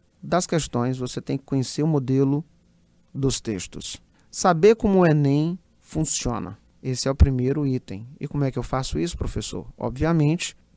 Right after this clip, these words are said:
você começa a responder provas de enem anterior, né?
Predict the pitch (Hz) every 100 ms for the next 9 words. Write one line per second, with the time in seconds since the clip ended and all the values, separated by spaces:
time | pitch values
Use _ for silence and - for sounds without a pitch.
0 | - - 107 120 123 156 - 170 165 -
1 | 147 151 - 131 127 139 147 - - 135
2 | 135 127 127 139 160 - _ _ _ -
3 | 127 127 123 123 165 151 110 - _ _
4 | _ - 120 175